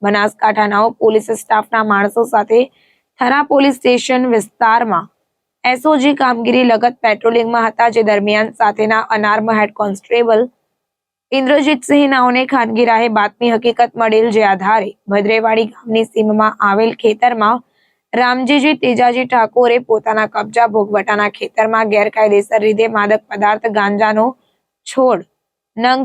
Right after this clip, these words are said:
ચાર, જેનું કુલ વજન દસ પોઇન્ટ આઠસો ત્રેવીસ કિલોગ્રામ તથા લીલા ગાંજાના ડાળીઓ, ડાળખાઓનું કુલ વજન સત્તર પોઇન્ટ એકસો પચાસ કિલોગ્રામ, એમ કુલ વજન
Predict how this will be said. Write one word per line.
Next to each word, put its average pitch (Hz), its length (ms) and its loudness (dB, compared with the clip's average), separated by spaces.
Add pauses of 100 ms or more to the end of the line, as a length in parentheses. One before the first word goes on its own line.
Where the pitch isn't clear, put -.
ચાર, 247 240 2
જેનું 240 280 0
કુલ 254 260 2
વજન 226 320 2
દસ 226 240 2
પોઇન્ટ 233 340 -2 (240)
આઠસો 226 360 -2
ત્રેવીસ 220 440 -2
કિલોગ્રામ 226 540 0 (420)
તથા 254 280 0
લીલા 254 200 0 (100)
ગાંજાના 247 1000 -4
ડાળીઓ, 220 420 0 (840)
ડાળખાઓનું 277 800 0
કુલ 285 220 2
વજન 202 460 0 (560)
સત્તર 294 380 0
પોઇન્ટ 269 440 -2
એકસો 247 220 -2
પચાસ 247 400 -2
કિલોગ્રામ, 233 540 0 (100)
એમ 233 240 -4 (120)
કુલ 240 180 2 (640)
વજન 220 440 0